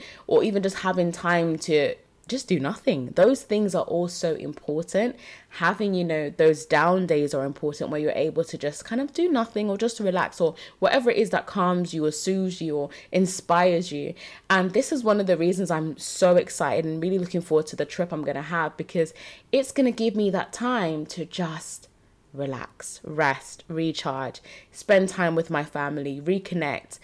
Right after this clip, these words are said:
and even giving me that space for creative freedom. There's creative projects that I'm working on, and I, I know that this trip is gonna do something so good for those projects because I need that space to just relax, just, you know, just be free, just be creative and not have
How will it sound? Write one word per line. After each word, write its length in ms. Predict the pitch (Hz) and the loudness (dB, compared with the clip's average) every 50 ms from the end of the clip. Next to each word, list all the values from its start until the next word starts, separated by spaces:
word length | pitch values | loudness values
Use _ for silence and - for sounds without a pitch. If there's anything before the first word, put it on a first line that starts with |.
| - - - - - - _ _ - | -18 -18 -18 -18 -20 -20 _ _ 0
and 400 | 170 165 165 160 160 160 156 - - | 2 2 2 2 0 -2 -4 -6 -4
even 280 | - 262 277 262 285 254 | -2 0 2 2 2 2
giving 260 | 208 196 185 196 196 | 2 2 2 2 4
me 120 | 190 185 180 | 2 2 2
that 160 | 170 - - | 2 0 -4
space 440 | - - - - - 170 160 156 - | -4 -6 -2 2 2 2 2 2 -2
for 120 | - 156 | -8 -12
creative 520 | - - - 175 180 175 170 175 - 175 - | -10 -8 -2 0 2 2 2 0 -4 -8 -8
freedom. 440 | - - 160 156 147 - 131 135 139 | -6 -6 -6 -4 -4 -6 -6 -6 -4
There's 220 | 151 151 151 - | -4 -4 -4 -6
creative 360 | - - - 190 - 214 208 | -8 -2 0 0 0 0 -2
projects 360 | - 202 185 170 165 - - | -2 -2 0 0 0 -2 -2
that 100 | - - | -2 -2
I'm 100 | - 160 | -2 0
working 340 | 165 160 160 165 - - 165 | -2 -2 -2 -2 -4 -4 -4
on, 140 | 156 151 156 | -4 -2 -4
and 120 | 156 160 | -4 -4
I, 160 | 156 156 165 170 - - - - - | -4 -4 -6 -6 -8 -16 -16 -8 -2
I 80 | 170 180 | 2 2
know 260 | 185 190 202 196 214 | 4 6 6 6 6
that 180 | 196 202 - - | 6 4 2 0
this 200 | 190 202 - - | -2 -2 -2 -4
trip 260 | - - 214 170 - | -2 0 0 0 0
is 120 | 190 180 | -2 0
gonna 180 | - 175 175 170 | 2 2 2 2
do 160 | 170 170 175 | 0 -2 -4
something 420 | 175 - - 170 160 - 165 175 | -4 -2 -4 -4 -4 -4 -6 -6
so 420 | 175 - - - - 185 170 175 196 | -6 -6 -4 0 4 6 6 6 4
good 300 | 180 175 - 196 185 190 | 2 2 4 4 4 4
for 140 | - - 190 | 2 -2 0
those 200 | 190 190 196 196 | 0 0 0 0
projects 340 | - 202 175 - - - | 0 0 2 2 0 0
because 220 | - 190 175 208 185 | -2 -6 -4 0 2
I 100 | 175 170 | 2 2
need 480 | 175 175 170 170 180 175 170 160 160 | 2 2 2 2 2 2 2 0 0
that 180 | - 156 - - | 0 0 0 0
space 380 | - - - 151 147 151 147 - | -4 -2 0 0 0 0 -2 -8
to 80 | - 139 | -12 -8
just 500 | - - - 165 170 - - - - _ _ _ _ _ _ _ _ _ _ _ - | -2 0 0 0 0 -4 -10 -16 -16 _ _ _ _ _ _ _ _ _ _ _ -10
relax, 560 | - 135 135 131 - - - - - - - | -10 -8 -8 -8 -10 -12 -16 -18 -18 -16 -12
just, 360 | - - 165 147 170 - - - | -6 -6 -6 -6 -8 -10 -6 -2
you 60 | 170 | 0
know, 180 | 151 143 139 139 - - - - - _ _ _ _ _ _ _ - | 0 0 0 -2 -6 -16 -20 -20 -20 _ _ _ _ _ _ _ -12
just 180 | - 254 277 - | -10 -6 0 2
be 100 | 370 370 | 2 2
free, 380 | - - - - 185 202 226 180 | 2 0 -2 0 2 2 2 0
just 160 | - 208 - | -4 -6 -2
be 120 | - 294 | -2 -4
creative 520 | 277 - 208 147 160 170 196 196 - 175 139 | -2 -2 -2 2 2 2 2 0 -2 -2 -2
and 160 | 147 151 160 | -2 -2 0
not 220 | 165 160 - - | -2 -2 -2 -4
have 360 | - 165 151 147 147 143 - | -6 -6 -4 -4 -4 -6 -8